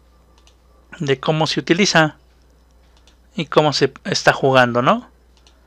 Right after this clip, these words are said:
También nos da un demo de contenido. Este demo de contenido nos manda hacia la página de H cinco P.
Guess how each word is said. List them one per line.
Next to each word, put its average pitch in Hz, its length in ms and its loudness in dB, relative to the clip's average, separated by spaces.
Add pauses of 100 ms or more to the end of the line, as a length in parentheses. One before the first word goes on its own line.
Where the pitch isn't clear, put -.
(680)
También 165 280 4
nos 202 160 2
da 185 140 6
un 185 100 2
demo 185 260 0
de 160 120 0
contenido. 139 760 0 (320)
Este 160 300 -2
demo 165 220 -2
de 143 120 -2
contenido 135 600 -6
nos 139 180 -6
manda 139 380 2
hacia 120 320 -2
la 120 160 -2
página 135 360 -2
de 135 100 0
H - 140 -6
cinco 139 440 -2
P. 185 200 0